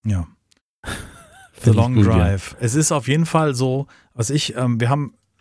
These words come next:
Speaker 1: mehrere Stunden gestreamt und wir hatten ga-, äh, relativ viel Zuschauer, also so, weiß ich, um die, äh, vier bi-, vier bis fünfhundert Zuschauer waren da und, äh, war auch auf jeden Fall mehr, äh, populär als, als, als vielleicht andere, irgendein anderes Spiel, was man so spielt, ne?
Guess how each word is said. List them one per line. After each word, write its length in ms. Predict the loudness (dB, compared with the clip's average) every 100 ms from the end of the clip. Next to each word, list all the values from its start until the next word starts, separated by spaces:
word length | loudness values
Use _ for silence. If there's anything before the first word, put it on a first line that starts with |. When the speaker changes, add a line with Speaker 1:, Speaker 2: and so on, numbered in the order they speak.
| -4
Speaker 1:
mehrere 440 | 0 0 0 -2
Stunden 260 | 0 0 0
gestreamt 500 | 0 0 0 0 0
und 100 | 0
wir 100 | 0
hatten 280 | -2 -2
ga-, 120 | -2 -4
äh, 60 | -6
relativ 380 | -2 0 -2 -4
viel 100 | -4
Zuschauer, 440 | -4 -2 -2 -2
also 160 | -4 -4
so, 260 | -2 -4 -6 -16 -20 _ _ _ -10
weiß 160 | -8 -8
ich, 160 | -10
um 120 | -8
die, 220 | -4 -4 -6 _ _ _ _ _ -8
äh, 120 | -6
vier 240 | -4 -4 -2
bi-, 120 | -4
vier 240 | -6 -4
bis 100 | -4
fünfhundert 340 | -4 -2 -2 -2
Zuschauer 380 | -2 0 0 -2
waren 180 | -2 0
da 260 | 0 -2
und, 340 | -4 -2 -4 -4
äh, 320 | -6 -4 -4
war 140 | -4
auch 220 | -4 -8
auf 160 | -10 -4
jeden 120 | -2
Fall 200 | 0 0
mehr, 400 | 0 0 0 -2 -6 _ _ _ _ -6
äh, 220 | -4 -4
populär 640 | -4 -2 0 0 0 -2
als, 360 | -2 -4 -4 -8
als, 200 | -8 -8
als 260 | -10 -8 -10
vielleicht 280 | -6 -8 -4
andere, 220 | -4 -2
irgendein 520 | -4 -8 -12 -4 -2 0
anderes 220 | 0 -2
Spiel, 260 | 0 0
was 140 | 0 -2
man 120 | -2
so 100 | -2
spielt, 420 | -4 -4 -4 -2
ne? 180 | -2 -2